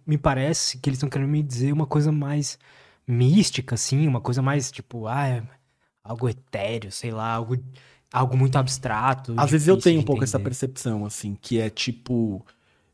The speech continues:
Speaker 2: é uma complexidade meio mística, mas é, eu acho, cara, que é uma coisa de gostar de ser especial. Eu não
Speaker 1: <laughs>
Speaker 2: posso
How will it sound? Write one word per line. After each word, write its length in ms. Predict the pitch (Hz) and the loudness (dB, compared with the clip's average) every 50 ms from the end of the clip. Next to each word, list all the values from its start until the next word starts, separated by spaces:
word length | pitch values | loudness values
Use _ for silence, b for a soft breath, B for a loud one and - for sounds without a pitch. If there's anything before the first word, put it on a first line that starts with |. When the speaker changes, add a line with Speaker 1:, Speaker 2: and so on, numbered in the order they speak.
| b _ | b _
Speaker 2:
é 80 | - 123 | -2 0
uma 140 | 120 123 | 0 0
complexidade 760 | 123 139 131 135 139 135 - 143 131 131 135 135 135 143 135 - _ _ _ _ | 0 0 -2 -2 -2 -4 -4 -4 -2 0 -2 0 -2 -6 -8 -8 _ _ _ _
meio 440 | - 143 135 127 131 135 135 139 139 | -14 -10 -6 -2 0 0 2 4 4
mística, 1200 | 139 135 131 127 123 123 127 139 143 143 143 131 131 - - - 135 131 - - 139 139 131 127 131 B B B B B | 4 6 6 6 6 6 6 6 6 6 4 2 0 -2 -4 -6 -6 -6 -2 0 2 2 2 0 -2 B B B B B
mas 280 | 143 143 139 131 - - | 0 0 0 0 -2 -4
é, 140 | - 135 - _ | -6 -8 -2 _
eu 180 | 156 156 151 160 | 2 4 4 4
acho, 160 | 180 185 - | 2 0 0
cara, 180 | - 156 143 135 | -2 -2 -4 -2
que 100 | - 156 | -2 0
é 40 | |
uma 140 | 147 147 131 | 0 0 -2
coisa 520 | 131 - - - 170 175 170 156 143 147 139 | -4 -4 2 4 6 6 6 4 2 0 -2
de 300 | 135 131 131 135 147 147 | -2 -2 -2 0 0 0
gostar 420 | 127 127 147 131 - - 185 202 | 2 2 0 0 0 -4 -4 -4
de 80 | 196 - | -4 -4
ser 100 | - 196 | -4 -4
especial. 600 | 190 - - 185 - - - 143 104 - - - _ _ _ _ _ _ _ _ _ _ _ _ _ - | -4 -4 -8 -8 -6 -6 -6 -6 -8 -8 -12 -16 _ _ _ _ _ _ _ _ _ _ _ _ _ 0
Eu 120 | 170 175 170 | 2 4 4
não 160 | 165 151 131 | 4 4 2
Speaker 1:
<laughs> 100 | 135 135 | 4 4
Speaker 2:
posso 460 | 131 135 131 127 127 - - - 143 | 6 6 6 6 4 0 -2 0 2